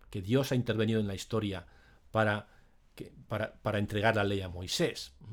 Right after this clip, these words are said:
y que estas cosas son, son, son, son santas. Ahora bien, Jesús va a convertir ese, esa práctica religiosa en algo más, en algo totalmente nuevo. No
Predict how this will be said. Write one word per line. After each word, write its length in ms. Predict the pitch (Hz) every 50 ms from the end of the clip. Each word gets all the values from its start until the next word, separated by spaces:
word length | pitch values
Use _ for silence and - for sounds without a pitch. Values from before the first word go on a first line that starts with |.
| 131 -
y 80 | 127 127
que 120 | - 110
estas 240 | - - 120 - -
cosas 240 | 123 117 - 123 -
son, 260 | - 139 131 113 - - - - - - - - _
son, 480 | - - - - 117 113 113 110 110 - 117
son, 420 | - - - 107 101 101 98 101
son 220 | - - 117 110 101
santas. 560 | - 143 156 185 170 - 92 - - - - - - - - _ _ _ - 117 - - _ _ - - - - - - - - -
Ahora 200 | 127 131 135 131
bien, 240 | 156 180 175 120
Jesús 800 | - - - 147 131 - - - 220 226 240 262 254 - - - - - _ - - _ _ _ _ _ _ _ _ - - - - - _ _ - - - - - - _ -
va 200 | 120 110 156 175
a 80 | 175 -
convertir 680 | 202 185 180 175 170 170 - - 180 165 - - - - - - - - - - - -
ese, 520 | - 131 120 - - 127 120 117 113 - - -
esa 300 | 123 120 - 113 - -
práctica 420 | - 151 151 - - 131 147 139
religiosa 540 | 131 139 147 135 - 180 165 - - - -
en 160 | - 127 123
algo 300 | 120 110 101 92 92 76
más, 340 | 71 73 - - - - - - - - _ _ -
en 120 | - 123 123
algo 220 | 123 120 123 117
totalmente 640 | - 104 - 117 113 107 101 98 92 87 - 87
nuevo. 340 | 85 85 80 78 78 82 - - _ - - - - - - - - - - - - - - - - - - - - -
No 360 | - 143 180 214 226 220 220